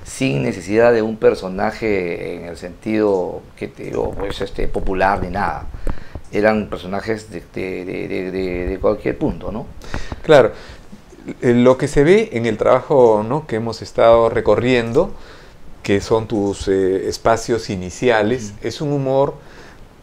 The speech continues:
Speaker 2: eh, criollo.
Speaker 1: Claro.
Speaker 2: Me llamó la atención que en unas referencias,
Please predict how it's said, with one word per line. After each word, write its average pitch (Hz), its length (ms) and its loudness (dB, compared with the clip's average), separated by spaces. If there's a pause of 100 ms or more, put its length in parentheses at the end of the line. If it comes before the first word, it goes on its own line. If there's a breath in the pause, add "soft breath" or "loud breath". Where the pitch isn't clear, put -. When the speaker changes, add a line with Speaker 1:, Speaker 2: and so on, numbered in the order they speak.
(160)
Speaker 2:
eh, - 100 -10
criollo. 107 580 4 (100)
Speaker 1:
Claro. 82 300 -10 (120)
Speaker 2:
Me 123 220 2
llamó 156 180 6
la 226 60 2
atención 151 580 0 (460)
que 120 340 4
en 113 260 0
unas 117 1000 0
referencias, 117 920 2